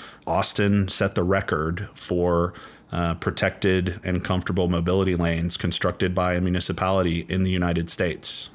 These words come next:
at more than twenty miles in one year. And, uh, that's a huge achievement for the city.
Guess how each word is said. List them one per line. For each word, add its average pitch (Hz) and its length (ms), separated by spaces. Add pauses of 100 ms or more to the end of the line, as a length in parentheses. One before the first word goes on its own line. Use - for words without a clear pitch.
at 82 200
more 92 200
than 90 100
twenty 90 260
miles 80 380
in 82 100
one 82 180
year. 80 300 (520)
And, 87 680
uh, 85 260
that's 87 240
a 95 60
huge 95 640
achievement 107 520
for 113 140
the 117 80
city. 131 380